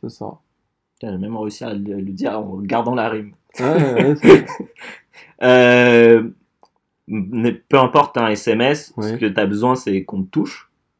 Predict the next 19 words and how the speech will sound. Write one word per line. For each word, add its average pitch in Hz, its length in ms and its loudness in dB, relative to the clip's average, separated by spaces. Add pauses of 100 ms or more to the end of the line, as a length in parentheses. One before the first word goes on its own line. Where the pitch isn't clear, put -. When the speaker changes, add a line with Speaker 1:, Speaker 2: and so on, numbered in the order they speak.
(100)
Speaker 1:
Voilà. 110 320 -16 (760)
Speaker 2:
Euh, 104 460 0 (100)
tout 127 100 -8
le 120 60 -2
monde 127 320 -2
parle 117 340 2
trop, 120 440 -4 (640)
mais, 101 280 -2
euh, 95 120 0
ce 95 100 -8
que 110 100 -6
toi, 120 400 -2
ce - 180 -10
dont 113 240 -4
toi 170 220 2
t'as 117 160 0
besoin, 113 320 -2
c'est 107 180 -12
plus 117 260 -14